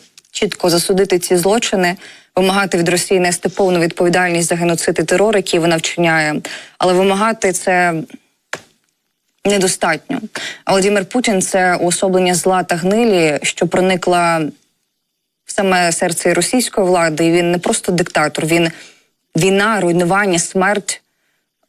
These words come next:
в одному образі. Його руками вбивають тисячі українців, жінок, дітей, стареньких, які просто живуть в себе вдома, на своїй землі. І кожен його наказ — це вирок, на жаль, тисячам життів. Кожен вибух — це сльози і кров наших людей.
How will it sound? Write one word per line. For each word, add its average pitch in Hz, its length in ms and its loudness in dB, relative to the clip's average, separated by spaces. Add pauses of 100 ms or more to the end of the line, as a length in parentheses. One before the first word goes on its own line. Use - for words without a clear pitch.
в 170 180 2
одному 190 360 2
образі. 156 640 -2 (220)
Його 175 200 2
руками 220 420 0
вбивають 175 420 0
тисячі 180 380 -2
українців, 180 800 0 (300)
жінок, 175 400 0
дітей, 180 500 0
стареньких, 180 580 -2
які 170 160 -2
просто 185 380 0
живуть 180 420 2 (560)
в - 100 -6
себе 190 260 2
вдома, 170 360 0
на 160 100 0
своїй 180 260 2
землі. 190 320 2
І 165 40 -2
кожен 175 320 0
його 170 180 0
наказ — 190 340 0 (100)
це 165 200 0 (360)
вирок, 190 380 2
на 170 120 0
жаль, 180 200 0
тисячам 170 460 -2
життів. 175 340 0
Кожен 170 340 2
вибух — 185 280 2
це - 180 -4
сльози 185 400 2
і 175 40 -2
кров 175 240 -2
наших 170 340 -2
людей. 170 420 0